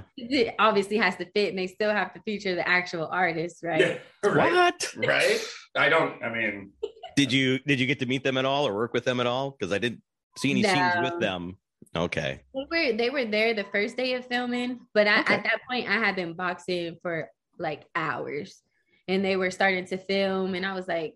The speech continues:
Speaker 1: uh, it just didn't feel like it was the, a good time to be like, "Oh, hey, how you doing?"
Speaker 2: <laughs> Yeah, yeah.
Speaker 1: 'Cause, you know, it wasn't there, so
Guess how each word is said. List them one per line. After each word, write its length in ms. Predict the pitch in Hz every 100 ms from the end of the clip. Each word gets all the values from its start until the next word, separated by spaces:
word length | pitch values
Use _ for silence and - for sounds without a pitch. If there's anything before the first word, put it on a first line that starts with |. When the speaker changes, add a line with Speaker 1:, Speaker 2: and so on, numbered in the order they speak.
| -
Speaker 1:
uh, 280 | 170 320 330
it 120 | - 311
just 140 | 277
didn't 260 | 262 214 202
feel 240 | 208 208
like 200 | 190 175
it 80 | 180
was 180 | 170 165
the, 280 | 165 147 - -
a 60 | 175
good 260 | 196 185
time 300 | - 170 165
to 100 | 165
be 120 | 165 160
like, 240 | 156 151 _ -
"Oh, 80 | 269
hey, 480 | 247 285 302 277 240 - _ _
how 80 | 220
you 140 | 247
doing?" 440 | 214 247 240 233 214
Speaker 2:
<laughs> 40 |
Yeah, 320 | 180 175 147 123
yeah. 300 | 113 107 107 - - _ -
Speaker 1:
'Cause, 200 | 269 202
you 200 | 202 262
know, 120 | 233
it 60 | 220
wasn't 320 | 220 202 175
there, 340 | 175 165 151 160
so 380 | 147 139 139